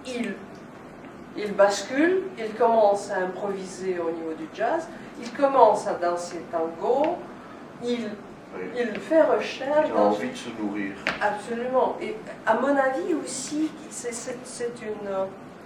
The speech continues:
Speaker 1: c'est une, c'est un courant moderne, c'est quelque chose qui, vers lequel, euh, l'esprit s'ouvre. Est-ce que vous êtes d'accord avec
Speaker 2: Forme
Speaker 1: moi
Speaker 2: de
Speaker 1: ou, ou,
Speaker 2: Moi,
Speaker 1: bien
Speaker 2: je, je trouve que la, la plus grande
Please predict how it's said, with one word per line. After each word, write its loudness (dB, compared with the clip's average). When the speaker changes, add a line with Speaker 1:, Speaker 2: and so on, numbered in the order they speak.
Speaker 1:
c'est -8
une, -6
c'est 0
un 10
courant 6
moderne, 6
c'est -8
quelque -6
chose -4
qui, -8
vers 2
lequel, 2
euh, 6
l'esprit -4
s'ouvre. -6
Est-ce -10
que -4
vous 0
êtes 0
d'accord 2
avec 0
Speaker 2:
Forme 2
Speaker 1:
moi 2
Speaker 2:
de -6
Speaker 1:
ou, 0
ou, 0
Speaker 2:
Moi, -4
Speaker 1:
bien 2
Speaker 2:
je, 0
je -2
trouve -10
que -6
la, -2
la -2
plus -14
grande -6